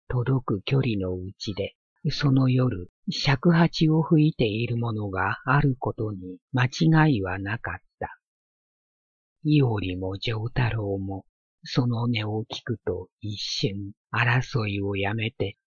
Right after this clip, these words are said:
真っ暗な木の葉の宇宙で、毛穴から息をし合っ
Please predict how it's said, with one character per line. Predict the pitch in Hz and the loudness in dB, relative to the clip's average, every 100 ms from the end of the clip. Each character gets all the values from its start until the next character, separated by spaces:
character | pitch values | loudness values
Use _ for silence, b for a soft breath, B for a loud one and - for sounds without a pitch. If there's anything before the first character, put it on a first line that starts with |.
| - | -2
真 | 131 127 | 2 2
っ | - | 0
暗 | - 165 131 | 2 4 4
な | 95 92 98 | 2 -4 -6
木 | - 175 | 2 4
の | 165 | 4
葉 | 156 110 | 2 -2
の | 98 95 101 | -4 -6 -4
宇 | 123 | -6
宙 | - 104 92 92 | -6 -6 -6 -6
で、 | 98 90 _ _ _ _ | -6 -8 _ _ _ _
毛 | - 120 123 | -2 2 2
穴 | 123 120 | 2 0
か | - 117 | 0 -2
ら | 117 107 | -2 -2
息 | 117 139 - 110 92 | -2 -4 -4 -4 -4
を | 95 | -6
し | - - 117 | -8 -4 -2
合 | |
っ | 117 | -4